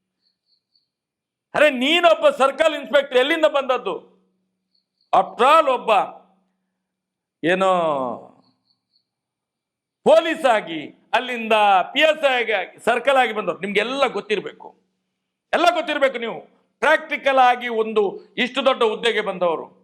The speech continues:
ನೀವೊಂದು ಬರೇ ಒಂದು ಪುಸ್ತಕದ ಬದನೆಕಾಯಿ ಎಲ್ಲಿ ಮ್-, ಮ್-, ಇದು, ಮ್, ಮಾತನಾಡ-, ಮಾತಾಡ್ತಿರಲ್ಲ ನೀವು, ಓಪನ್ ಮಾಡ್ಲಿಕ್ಕೆ ಆಗ್ತದೆ. ಯಾಕೆ ಓಪನ್ ಆಗುದಿಲ್ಲ ಸ್ವಾಮಿ?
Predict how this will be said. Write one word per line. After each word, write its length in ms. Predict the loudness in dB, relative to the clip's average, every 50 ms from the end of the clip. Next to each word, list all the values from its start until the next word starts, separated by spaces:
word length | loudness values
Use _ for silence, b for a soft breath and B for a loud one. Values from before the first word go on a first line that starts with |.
| _ _ _ _ _ _ _ _ _ _
ನೀವೊಂದು 260 | -4 -2 0 0 -2
ಬರೇ 480 | -4 -2 -2 0 2 2 4 4 2 2
ಒಂದು 300 | 2 -2 -4 -4 -4 -8
ಪುಸ್ತಕದ 540 | -6 -6 -8 -6 -2 -4 -2 -2 0 -2 -2
ಬದನೆಕಾಯಿ 1000 | -2 -2 -2 -2 -2 0 0 0 -2 0 -2 -2 -2 -2 -6 -6 -8 -8 -12 b b b b b b b b -2
ಎಲ್ಲಿ 460 | 0 0 0 2 0 -2 -2 -2 -6
ಮ್-, 240 | -8 -8 -8 -6 -6
ಮ್-, 220 | -6 -6 -6 -4
ಇದು, 120 | -2 -4 -4 -4 -8 -16 _ -12 -10
ಮ್, 580 | -10 -10 -12 -12 -14 -16 -20 _ _ -8 -2
ಮಾತನಾಡ-, 640 | 0 0 0 0 -2 -4 -4 -4 -4 -4 -6 -4 -2
ಮಾತಾಡ್ತಿರಲ್ಲ 600 | -2 -2 0 0 -2 -2 -2 -2 0 2 2 0 0
ನೀವು, 300 | -2 -4 -4 -2 0 0 0 0 -2 -6 -14 _ _ _ _ _ _ _ _ 0
ಓಪನ್ 360 | 0 0 2 2 0 0 2
ಮಾಡ್ಲಿಕ್ಕೆ 420 | 0 0 0 0 -2 -4 -2 0
ಆಗ್ತದೆ. 440 | 0 0 0 0 -2 0 0 2 0 0 -2 -6 -12 -20 _ _ _ _ _ 2
ಯಾಕೆ 260 | 2 2 2 2 0
ಓಪನ್ 380 | 4 4 4 4 4 2 2 2
ಆಗುದಿಲ್ಲ 480 | -2 -2 -2 -4 -2 -2 -2 -2 0
ಸ್ವಾಮಿ? 380 | 2 0 0 0 0 -2 0